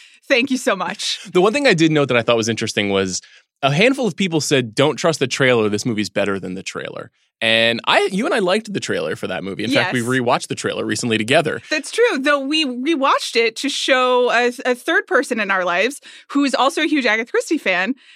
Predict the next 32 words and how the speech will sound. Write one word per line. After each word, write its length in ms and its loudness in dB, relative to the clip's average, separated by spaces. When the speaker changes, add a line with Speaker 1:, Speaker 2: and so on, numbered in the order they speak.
Speaker 1:
And 340 2
she 360 -4
was 160 4
like, 240 -4
"Eh." 240 2
Speaker 2:
She 120 -2
said, 260 2
"Eh." 300 2
Speaker 1:
She, 220 -14
turns 260 -4
out 140 2
she's 240 0
more 160 2
of 80 -2
a 80 -2
Miss 180 -4
Marple. 320 -2
I'm 240 -2
a 60 -4
Hercule 320 -6
Poirot. 460 -2
Daniel 280 -6
Craig 300 0
is, 320 -6
like, 160 -4
clearly 340 -4
doing 240 -4
Hercule 320 -6
Poirot. 460 -4
Anyway. 360 -6
Speaker 2:
Ni-, 80 4
Speaker 1:
I 100 2